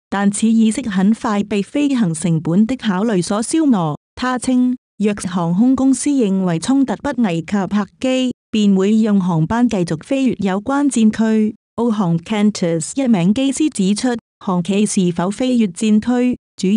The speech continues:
要考慮日常運作成本。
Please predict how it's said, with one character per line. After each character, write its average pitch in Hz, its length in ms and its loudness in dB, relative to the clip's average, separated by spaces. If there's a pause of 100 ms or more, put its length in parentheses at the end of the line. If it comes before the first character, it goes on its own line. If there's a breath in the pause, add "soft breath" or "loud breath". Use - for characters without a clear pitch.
要 208 80 0
考 196 260 0
慮 196 320 0
日 175 60 -2
常 170 300 -2
運 196 180 2
作 220 160 -2
成 170 280 -4
本。 175 460 0